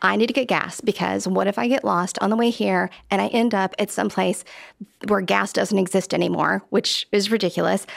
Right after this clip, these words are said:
But I'm like, "Okay, I'm gonna stop and fill my, my tank up." But I already had, like, half the tank,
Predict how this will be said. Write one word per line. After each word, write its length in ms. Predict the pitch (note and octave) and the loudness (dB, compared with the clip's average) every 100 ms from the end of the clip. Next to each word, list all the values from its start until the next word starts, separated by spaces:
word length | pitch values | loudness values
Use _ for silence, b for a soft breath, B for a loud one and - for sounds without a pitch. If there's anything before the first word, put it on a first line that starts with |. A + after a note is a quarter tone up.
| B B | B B
But 100 | G3 | 0
I'm 80 | G3 | 2
like, 180 | F#3+ B3+ | 2 0
"Okay, 260 | B3+ G3+ | 2 2
I'm 60 | A3+ | 2
gonna 100 | A3+ | 0
stop 300 | - F3+ G3+ | 0 -2 0
and 180 | F#3+ F#3+ | -2 -2
fill 280 | - A3 G3+ | -2 0 2
my, 300 | G#3 A3+ - | 2 0 0
my 240 | A3 A3 | 0 0
tank 340 | A3+ - F3 F3 | 0 0 0 2
up." 240 | F3+ - - | 0 -2 -2
But 440 | D4+ F#4 C4 B3 - | 0 2 2 0 0
I 160 | A#3+ | 2
already 160 | B3+ B3+ | 4 2
had, 260 | B3+ E4+ | 2 2
like, 160 | C4+ A3 | 2 2
half 240 | - E3+ | 0 -4
the 80 | - | -6
tank, 460 | - - D4 A#3 | -10 0 2 2